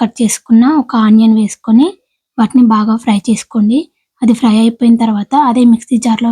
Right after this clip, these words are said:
వేసేసుకోండి. ఇప్పుడు ఒక టమాటాలు ఇలా సన్నగా కట్ చేసి వేసుకోండి.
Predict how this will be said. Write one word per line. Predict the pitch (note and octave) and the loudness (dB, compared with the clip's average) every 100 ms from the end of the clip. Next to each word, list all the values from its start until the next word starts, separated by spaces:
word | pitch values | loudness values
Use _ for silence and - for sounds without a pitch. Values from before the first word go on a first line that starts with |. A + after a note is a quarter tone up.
| A3 | -4
వేసేసుకోండి. | G#3 A3 - - A3 G#3+ C#4 - - | -6 -8 -10 -2 0 2 0 -2 -4
ఇప్పుడు | A#3+ C4+ B3 | -2 0 0
ఒక | B3 | -2
టమాటాలు | A#3+ A3 A3+ A3 A3+ C4+ | 0 2 2 0 0 2
ఇలా | B3+ B3 | 2 0
సన్నగా | A3 G#3+ A3+ A3+ | 2 2 2 0
కట్ | G#3 - | -4 -4
చేసి | G#3+ A#3+ | -6 -2
వేసుకోండి. | A3+ - - A3 A3 | -4 -4 -4 0 0